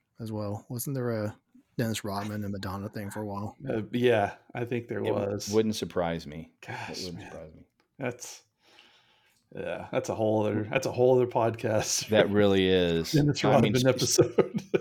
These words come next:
Speaker 2: <laughs>
Speaker 3: well,
Speaker 1: Maybe a
Speaker 3: I'll
Speaker 1: future
Speaker 3: tell you,
Speaker 1: deep dive right there.
Speaker 2: Yeah.
Speaker 3: no doubt. That would be, that would be a definite deep dive into something that was really <laughs>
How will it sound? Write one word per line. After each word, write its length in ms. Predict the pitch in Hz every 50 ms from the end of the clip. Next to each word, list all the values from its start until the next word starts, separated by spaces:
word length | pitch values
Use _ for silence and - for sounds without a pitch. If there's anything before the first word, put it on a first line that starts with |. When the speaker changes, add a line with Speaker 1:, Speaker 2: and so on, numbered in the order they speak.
| - -
Speaker 2:
<laughs> 280 | - - - _ -
Speaker 3:
well, 300 | - 113 113 117 113 110 110
Speaker 1:
Maybe 220 | 127 123 127 131
a 40 | 120
Speaker 3:
I'll 40 | 113
Speaker 1:
future 200 | - 147 147 131 127
Speaker 3:
tell 80 | 113
you, 60 | 104 104
Speaker 1:
deep 200 | 120 123 120 117
dive 340 | - 107 107 107 110 107 113
right 160 | 113 110 107
there. 320 | - 120 113 113 113 117 - - -
Speaker 2:
Yeah. 640 | - 135 139 143 151 - 160 - - - - - - 190
Speaker 3:
no 320 | 196 - 101 104 104 101
doubt. 420 | - - 87 87 92 87 82 - -
That 200 | - 110 - 101
would 160 | 107 104 92
be, 240 | 87 95 90 87 87
that 180 | 85 101 101
would 140 | - 107 98
be 160 | 90 98 92
a 140 | 90 87 87 85
definite 920 | 85 85 98 92 87 - 90 87 82 73 - - - - 101 92 95 98
deep 240 | 101 95 90 82
dive 300 | - 87 82 85 85 80
into 240 | 85 82 80 82 82
something 400 | - - - 82 82 - 85 80
that 100 | 82 78
was 160 | - 82 80
really 380 | 80 85 87 82 82 80 80 - - _ _ _ _
<laughs> 140 | - 110 110